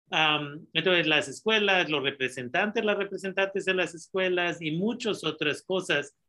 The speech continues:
son afectadas por este proceso.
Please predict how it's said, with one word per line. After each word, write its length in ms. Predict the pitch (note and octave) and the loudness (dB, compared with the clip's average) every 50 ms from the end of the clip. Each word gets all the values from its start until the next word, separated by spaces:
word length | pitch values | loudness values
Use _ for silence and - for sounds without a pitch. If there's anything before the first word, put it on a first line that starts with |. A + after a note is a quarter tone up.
| _ _ _ _ | _ _ _ _
son 300 | - - - F#3 E3+ E3+ | -12 -2 0 2 2 4
afectadas 760 | D#3+ D3 - E3 C#3+ - - D#3 D3 C#3+ C#3+ C#3+ C#3 C#3 - | 2 2 2 0 -2 0 0 0 2 2 2 2 0 -2 -4
por 320 | _ D#3 C#3+ C#3 D3+ D3 - | _ -2 0 0 0 0 2
este 360 | D3 C#3+ C3 - - - C3+ | 2 2 2 0 -2 -2 -4
proceso. 840 | - - C3+ C3+ C3+ - B3 C4+ B3+ - G3+ E3+ D3 D#3 D#3 D#3 - | -2 -2 -4 -6 -2 -2 -2 -2 -2 -2 0 0 0 0 -2 -6 -10